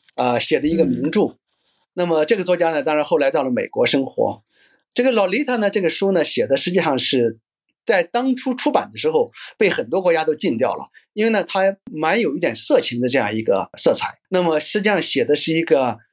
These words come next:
Speaker 1: 一个成年的男人呢，和一个未成年的女性之间的一个爱情和性的故事。那么在伊斯兰原教旨主义革命的那样一个背景下，在德黑兰大学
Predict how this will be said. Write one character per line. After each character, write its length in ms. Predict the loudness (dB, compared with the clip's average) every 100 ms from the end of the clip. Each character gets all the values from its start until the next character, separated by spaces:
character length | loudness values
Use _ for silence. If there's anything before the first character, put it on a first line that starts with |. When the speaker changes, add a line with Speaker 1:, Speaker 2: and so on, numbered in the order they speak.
| _
Speaker 1:
一 120 | 0
个 120 | 0
成 200 | 0 0
年 160 | 2 2
的 100 | 0
男 220 | -2 -2
人 140 | 0 2
呢， 160 | 0
和 240 | 0 0 0
一 140 | 2
个 380 | 0 0 -2 -8 _ _ _ _ -2
未 240 | 2 2
成 220 | -2 -2 0
年 160 | 2
的 60 | 0
女 180 | -2 -2
性 320 | 0 0 0 _
之 120 | -4
间 180 | 0 0
的 80 | 0
一 100 | 0
个 300 | 0 0 -2 _
爱 180 | 0 0
情 240 | -2 -4
和 140 | -2 0
性 240 | 0 0
的 60 | -2
故 200 | -4 0
事。 200 | -2 -2 _ _
那 140 | 0
么 520 | 2 2 2 2 -2 -4 _ _
在 380 | 0 2 2 0 -6 _ _ _ _
伊 200 | 0 2
斯 200 | 2 0
兰 240 | 0 0
原 240 | 0 0 2
教 200 | 0 0
旨 160 | -2
主 140 | -4 -2
义 80 | -2
革 220 | 0 2
命 160 | 2
的 80 | 0
那 80 | 0
样 120 | 0
一 60 | 0
个 80 | 0
背 160 | -2
景 160 | -4 -2
下， 300 | 0 0 -6 _ -2
在 180 | 0
德 220 | 0 -2 0
黑 100 | 0
兰 220 | 0 0
大 160 | 0
学 380 | 0 0 0 0